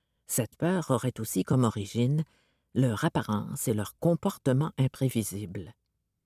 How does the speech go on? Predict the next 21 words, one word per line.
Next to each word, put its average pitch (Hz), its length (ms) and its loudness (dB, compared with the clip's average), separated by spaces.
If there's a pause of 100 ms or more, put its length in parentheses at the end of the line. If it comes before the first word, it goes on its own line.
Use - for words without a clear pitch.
(680)
Toi 214 200 4
aussi, 123 420 0
tu - 180 -6
as 85 60 -4
frissonné 113 640 2
en 104 80 2
regardant 113 520 2
le 113 140 4
film, 113 500 0
ça ? - 300 -6 (840)
Ou 330 100 4
t'es-tu 202 340 2
déjà 151 280 4
senti 147 340 2
mal 131 180 6
à 131 80 4
l'aise 135 360 4
en 123 100 4
présence 127 500 2
d'un 127 220 2
clown ? 180 500 0